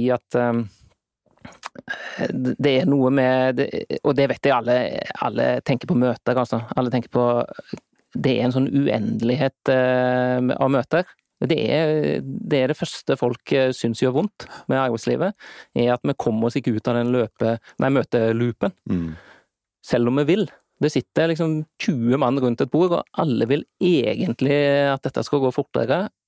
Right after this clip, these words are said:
Speaker 1: Alle vil at, eh, det skal være tydeligere, og, og alle tenker at her er det tretti prosent som ikke burde vært på dette møtet. Men vi kommer oss liksom ikke kollektivt ut av det.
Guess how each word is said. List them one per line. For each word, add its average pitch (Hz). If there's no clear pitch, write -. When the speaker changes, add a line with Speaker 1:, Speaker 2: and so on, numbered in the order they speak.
Speaker 1:
Alle 123
vil 120
at, 123
eh, 127
det -
skal -
være -
tydeligere, 120
og, 160
og 135
alle 127
tenker 123
at -
her 120
er -
det 139
tretti -
prosent 123
som -
ikke 117
burde 117
vært -
på -
dette 123
møtet. 127
Men 139
vi 147
kommer 117
oss -
liksom 131
ikke 120
kollektivt -
ut -
av 131
det. 151